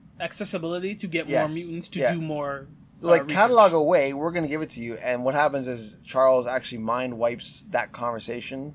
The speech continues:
Speaker 1: So he doesn't know
Speaker 2: from
Speaker 1: why he's
Speaker 2: his
Speaker 1: doing
Speaker 2: mind.
Speaker 1: it, but
Speaker 2: Yeah.
Speaker 1: he knows he's doing
Speaker 2: But he
Speaker 1: it.
Speaker 2: knows he's doing it.
Speaker 1: And now he has more access to doing more mutants.
Speaker 2: And you're like, "What the fuck's the point of all this? This is weird, right?" But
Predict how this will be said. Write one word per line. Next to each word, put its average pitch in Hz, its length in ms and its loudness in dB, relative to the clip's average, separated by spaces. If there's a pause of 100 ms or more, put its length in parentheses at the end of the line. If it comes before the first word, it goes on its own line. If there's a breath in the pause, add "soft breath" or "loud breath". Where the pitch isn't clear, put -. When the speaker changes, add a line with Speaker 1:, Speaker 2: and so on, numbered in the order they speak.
Speaker 1:
So - 220 -8
he 147 80 -6
doesn't 180 240 0
know 175 140 0
Speaker 2:
from 160 60 -10
Speaker 1:
why 165 140 6
he's 190 100 4
Speaker 2:
his 170 80 -2
Speaker 1:
doing 196 200 -2
Speaker 2:
mind. 226 160 -4
Speaker 1:
it, 143 40 -2
but - 80 4
Speaker 2:
Yeah. - 60 0
Speaker 1:
he 160 60 0
knows 147 220 -6
he's 135 160 -10
doing 127 340 -10
Speaker 2:
But 131 80 -6
he 123 60 -4
Speaker 1:
it. 117 40 -8
Speaker 2:
knows 120 160 -4
he's 101 100 -10
doing 104 260 -10
it. - 100 -16
Speaker 1:
And 165 300 -2
now 160 220 -2
he 147 100 -6
has 143 160 -8
more 151 280 -8
access 147 420 -8
to 143 80 -14
doing 135 340 -10
more 135 340 -10
mutants. 123 540 -16 (200)
Speaker 2:
And 139 80 -8
you're 139 100 0
like, 127 120 2
"What 165 160 -8
the - 60 -10
fuck's - 320 -8
the 135 60 -10
point 151 320 -8
of 110 80 -10
all 92 140 -6
this? 92 220 -14
This 120 160 -16
is 120 100 -14
weird, 113 300 -10
right?" 123 260 -8
But 101 180 -8